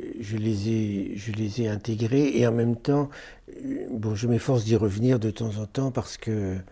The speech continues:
je crois que plus on vieillit, plus le risque dans notre métier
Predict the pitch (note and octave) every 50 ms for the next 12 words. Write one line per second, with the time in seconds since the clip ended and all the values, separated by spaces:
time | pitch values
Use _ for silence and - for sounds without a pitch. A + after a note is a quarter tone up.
0 | - - - - - - - - - - - - - - - - - B2+ B2 -
1 | - A2 - - - A#2 G#2 A#2 A2+ G2+ G#2+ G#2 G#2+ B2+ C#3 C#3 - - B2 A2+
2 | A#2 A2 G#2+ G#2+ B2+ B2 A#2+ - - - G#2+ F#2+ A2 G#2+ G#2 G#2 G2 - - G#2
3 | G2+ G2+ F#2+ F2+ - - - B2 A#2+ A#2+ A2+ G2+ F#2 F2+ E2+ E2+